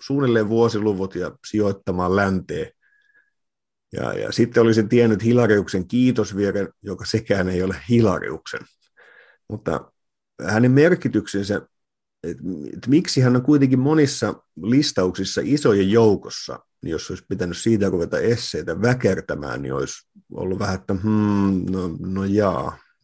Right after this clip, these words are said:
joo, mites se nyt menikään. Et olisi ollut vähän hankala avata, mutta siitäpä lähdetään tänään yhdessä syventelemään, et kuka Hilarius oli ja miksi hän on niin tärkeä. Ja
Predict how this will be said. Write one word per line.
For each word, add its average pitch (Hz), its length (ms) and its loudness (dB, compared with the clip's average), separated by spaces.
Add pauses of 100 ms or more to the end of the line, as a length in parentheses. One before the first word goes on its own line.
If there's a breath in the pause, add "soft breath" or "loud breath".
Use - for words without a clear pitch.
joo, 69 420 -6 (580)
mites 95 340 -6
se 113 80 -2
nyt 123 180 -2
menikään. 117 520 2 (960 soft breath)
Et - 80 -10
olisi 143 220 2
ollut 151 120 0
vähän 180 240 4
hankala 131 500 4
avata, 90 400 0 (100)
mutta 123 300 0 (280)
siitäpä 85 400 0
lähdetään 131 520 2
tänään 123 420 2 (180)
yhdessä 104 440 0 (200)
syventelemään, 95 1300 2 (180)
et - 120 -20 (320)
kuka 170 280 0
Hilarius 117 640 0 (120)
oli 139 360 2
ja 104 300 -2
miksi 101 520 -6
hän 104 160 -4
on 107 80 -2
niin 113 180 -2
tärkeä. - 560 0 (200)
Ja 104 240 -4